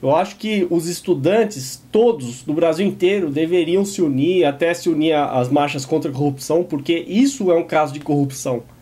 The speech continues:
Então, esse é um exemplo de como a corrupção afeta, sim, diretamente a sua vida.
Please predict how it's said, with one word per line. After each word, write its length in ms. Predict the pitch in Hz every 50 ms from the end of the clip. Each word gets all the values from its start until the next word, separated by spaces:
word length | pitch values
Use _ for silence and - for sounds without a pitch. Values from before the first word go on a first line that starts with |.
| - - - - - - -
Então, 400 | - 139 135 - 165 185 202 190
esse 320 | - - 170 190 233 226 233
é 40 | 220
um 40 |
exemplo 380 | 214 196 175 185 196 202 196 190
de 120 | 185 202
como 260 | 202 - 208 208 240 233
a 80 | -
corrupção 600 | - 185 202 202 202 - - 185 185 202 208 208 - - - - - - - -
afeta, 480 | 151 151 147 - - 175 202 202 214 196
sim, 540 | - - - - 180 196 208 214 214 208 208 147
diretamente 800 | 135 139 196 220 233 220 220 214 196 185 185 190 196 196 202 190
a 20 |
sua 240 | - - - 202 175
vida. 380 | 151 147 156 151 131 - 107